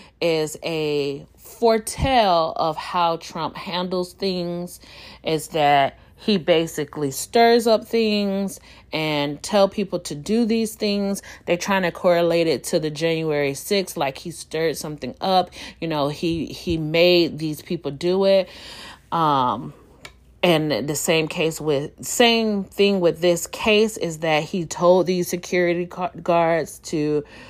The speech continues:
um, beat, uh, this guy up. Now, I don't know the details of it, and really, I'm not gonna know the details until the tr-,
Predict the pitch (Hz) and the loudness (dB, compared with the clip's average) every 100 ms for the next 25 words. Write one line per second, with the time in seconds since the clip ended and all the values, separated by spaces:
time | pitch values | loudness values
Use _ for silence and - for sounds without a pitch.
0 | - - 151 143 135 127 123 _ - 143 | -12 -2 0 2 0 -4 -12 _ -14 -2
1 | 170 185 175 - _ _ _ _ - - | 2 2 0 -6 _ _ _ _ -20 -20
2 | _ - - - 160 135 110 107 165 165 | _ -16 -6 0 2 4 0 2 2 2
3 | - 151 139 - - 175 170 - - - | 2 4 4 4 4 6 4 2 -10 -20
4 | - 196 202 208 156 123 151 - _ _ | -4 0 4 4 2 0 -8 -18 _ _
5 | _ _ _ _ _ _ _ - - - | _ _ _ _ _ _ _ -20 -20 -20
6 | - - _ - 180 202 233 233 202 190 | -20 -20 _ 0 4 6 4 2 0 2
7 | 190 185 165 151 170 175 208 185 185 180 | 2 0 -2 -2 -4 -2 -2 0 0 -2
8 | 180 180 180 185 185 - 165 160 165 165 | -2 -2 -2 -2 -4 -4 -6 -4 -2 0
9 | 175 185 185 202 - - _ _ _ _ | 0 -2 -4 -8 -12 -20 _ _ _ _
10 | 175 175 170 143 170 165 165 160 156 151 | 0 0 0 0 -2 -4 -4 -6 -6 -8
11 | 151 - 156 151 147 147 147 - 147 147 | -8 -6 -4 -4 -4 -8 -8 -6 -4 -2
12 | 143 127 151 147 143 - | -4 -8 -8 -8 -8 -12